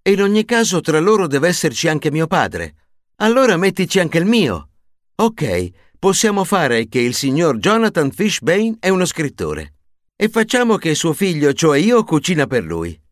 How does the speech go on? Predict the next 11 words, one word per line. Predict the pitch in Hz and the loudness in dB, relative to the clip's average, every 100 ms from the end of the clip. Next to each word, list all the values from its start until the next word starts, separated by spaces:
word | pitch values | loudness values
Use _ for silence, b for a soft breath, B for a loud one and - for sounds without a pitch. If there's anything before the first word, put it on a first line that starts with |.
| _ _ _ _ _ _ _ _ | _ _ _ _ _ _ _ _
Sport | - - 151 123 - 139 - | -6 0 2 2 -2 -12 -8
si | - 160 | -2 0
mise | 131 131 104 | 2 2 2
a | 107 | 0
dondolare | 87 110 101 101 101 90 82 | 0 -2 0 0 -2 -4 -6
sui | 95 82 | -8 -6
talloni | 101 101 139 120 98 | -4 0 0 2 -2
avanti | 82 151 196 156 120 | 0 -2 -2 -4 -2
e | |
indietro | 107 98 160 170 139 117 | -2 0 -2 -2 -6 -4
cantilenando. | 113 98 92 76 71 64 65 71 78 | -4 -6 -8 -8 -8 -12 -12 -12 -12